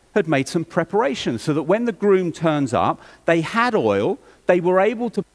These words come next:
play their part in what they'd been called to do, and they joined this amazing wedding party. And Jesus says that they were wise. And in verse ten, he says that they were ready.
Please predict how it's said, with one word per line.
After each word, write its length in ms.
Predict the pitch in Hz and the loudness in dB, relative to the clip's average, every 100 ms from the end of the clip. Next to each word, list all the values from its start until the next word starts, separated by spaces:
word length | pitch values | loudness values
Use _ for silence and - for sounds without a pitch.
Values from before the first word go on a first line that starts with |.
| _ | _
play 240 | 233 240 | 0 0
their 220 | 196 170 160 | 0 0 -2
part 480 | - 233 233 190 | -4 -2 0 0
in 100 | 156 | 0
what 180 | 156 180 | 0 -2
they'd 180 | 160 156 | -2 -2
been 180 | 160 151 | -2 -4
called 340 | - 240 240 | -4 -4 -2
to 100 | - | -4
do, 360 | 185 - 92 170 - - _ _ _ _ | -2 -2 0 -4 -8 -20 _ _ _ _
and 120 | 214 | -4
they 120 | 220 220 | -2 -4
joined 400 | 175 233 262 202 | -4 -4 -2 -4
this 160 | 180 - _ - | -6 -12 _ -4
amazing 760 | 185 170 175 202 233 170 165 | -2 -2 -2 -2 -4 -4 -4
wedding 300 | 190 285 330 | -4 -2 -4
party. 480 | - 82 76 - - - _ _ _ _ _ _ _ _ _ _ _ _ _ _ _ _ - | -4 -6 -8 -10 -14 -16 _ _ _ _ _ _ _ _ _ _ _ _ _ _ _ _ -6
And 160 | 135 135 | -4 -2
Jesus 360 | 214 247 233 | -4 -4 -6
says 500 | - 117 92 160 - - _ _ _ | -4 -2 -2 -4 -8 -20 _ _ _
that 140 | - - | -6 -2
they 120 | 127 | 0
were 120 | 139 | 0
wise. 500 | 170 277 - 78 - - _ _ _ _ _ | 0 -2 -2 -8 -14 -20 _ _ _ _ _
And 120 | - 151 | 0 0
in 80 | |
verse 320 | 139 160 156 - | 2 0 0 -4
ten, 280 | - 113 | -4 -2
he 100 | 135 | -2
says 260 | 151 139 131 | -2 -2 -2
that 180 | 156 - | -4 -2
they 160 | 123 | -2
were 200 | 131 151 | 0 0
ready. 520 | 151 190 262 - 73 | -2 -4 -6 -6 -8